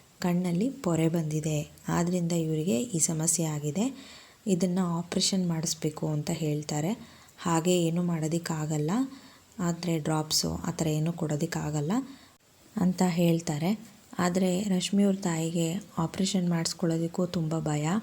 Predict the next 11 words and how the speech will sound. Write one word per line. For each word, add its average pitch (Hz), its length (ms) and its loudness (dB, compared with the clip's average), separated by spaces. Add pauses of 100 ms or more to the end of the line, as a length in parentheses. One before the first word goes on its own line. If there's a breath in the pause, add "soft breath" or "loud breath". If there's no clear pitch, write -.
(480 loud breath)
ಮತ್ತೆ 175 340 2
ಅವ್ರ 180 260 0
ಮನೇಲಿ 175 400 0
ತುಂಬ 180 360 2
ಹಣಕಾಸಿನ 175 640 0
ಸಮಸ್ಯೆ 165 540 0
ಇರುತ್ತೆ. 170 480 -4 (380 loud breath)
ಆದ್ರಿಂದ 180 500 2 (140)
ಏನ್ 175 360 2
ಮಾಡೋದು 160 460 0
ಅಂತ 156 220 -4